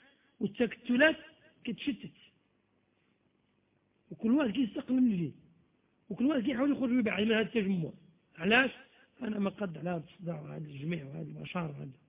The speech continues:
وبقاو الناس كي-، ما التلفازة ولا كتبين لهم بأن خصكم كل واحد يعيش حياته،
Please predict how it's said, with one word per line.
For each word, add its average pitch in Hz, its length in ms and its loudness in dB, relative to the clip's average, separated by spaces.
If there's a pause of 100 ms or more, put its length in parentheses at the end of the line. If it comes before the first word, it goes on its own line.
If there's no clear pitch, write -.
(800)
وبقاو 175 320 -8
الناس 180 240 -4 (100)
كي-، - 280 -14 (800)
ما 185 80 -2
التلفازة 202 440 -2
ولا 247 100 0
كتبين 202 380 0
لهم 226 160 4
بأن 214 340 2 (400)
خصكم - 280 -6
كل - 160 -6
واحد 180 240 -2
يعيش 165 240 -10
حياته، 160 400 -10